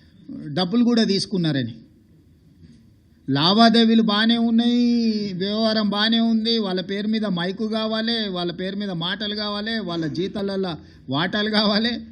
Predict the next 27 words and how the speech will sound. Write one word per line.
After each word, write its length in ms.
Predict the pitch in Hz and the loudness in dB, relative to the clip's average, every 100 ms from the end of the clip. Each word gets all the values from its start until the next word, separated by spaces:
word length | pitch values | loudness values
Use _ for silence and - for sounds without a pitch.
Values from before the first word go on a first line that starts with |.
| - - - - - - - - | -20 -20 -20 -20 -20 -20 -20 -4
మీ 160 | 147 220 | 2 6
వాళ్ళనే 440 | 254 262 269 269 | 6 8 8 8
మీ 220 | 262 240 | 8 6
వాళ్ళు 280 | 247 247 247 | 6 6 4
కాదు 340 | 240 220 233 254 | 2 0 2 4
అని 200 | 254 240 | 4 4
అనుకునే 320 | 226 226 226 | 4 2 2
పరిస్థితి 440 | 226 208 226 220 | 0 -4 -4 -2
ఎందుకు 240 | 202 196 202 | -2 -2 -2
దాపురించింది? 760 | 208 208 196 190 196 185 190 | -2 -2 -4 -4 -2 -2 -2
ఇంత, 260 | 180 185 208 | 0 -2 0
ఇంత 360 | 196 196 202 | 0 0 0
రాజకీయంగా 1080 | 233 226 180 196 226 240 226 226 185 160 196 - - - - - - - - - - - | 2 2 0 -2 -2 2 2 2 0 -2 -4 -8 -18 -20 -20 -20 -20 -20 -20 -20 -20 -6
ఇంత 280 | 165 208 254 | -2 0 0
దుర్భరమైన, 640 | 220 202 196 233 247 254 247 | 0 0 2 2 6 8 8
ఇంత 340 | 233 226 202 | 6 4 4
నికృష్టమైన 680 | 208 190 - 233 - 240 233 | 2 0 0 -2 2 4 4
పరిస్థితి 420 | 226 196 233 208 | 2 -2 -2 -2
ఎవరికైనా 380 | 202 196 196 180 | -2 -2 -2 -2
వస్తుందా? 280 | - 208 196 | -2 -4 -2
సొంత 200 | 180 165 | -4 -4
పార్టీ 340 | 196 226 226 | 0 0 2
ఎమ్మెల్యేలనే 500 | 208 214 208 202 202 | 2 2 2 2 2
మా 220 | 190 175 | 0 0
వాళ్ళు 220 | 190 190 | 0 0
కాదు 260 | 185 180 175 | 0 0 0
అని. 300 | 180 175 208 | 0 -2 -4